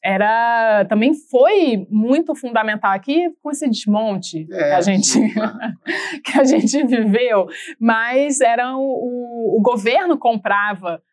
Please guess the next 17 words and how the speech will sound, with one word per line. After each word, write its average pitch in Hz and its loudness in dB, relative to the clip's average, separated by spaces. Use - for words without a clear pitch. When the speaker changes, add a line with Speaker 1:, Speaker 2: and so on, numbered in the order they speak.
Speaker 1:
né, 202 -4
desses, 196 -2
desses 185 -6
agricultores, 196 0
né, 185 -4
de 185 0
agricultores, 185 -4
ah, 160 0
familiares, 196 0
pra 254 0
poder 262 4
distribuir, 277 -2
é, 180 -2
pra 196 0
hospital, 202 0
pra, 175 -2
hum, 160 -10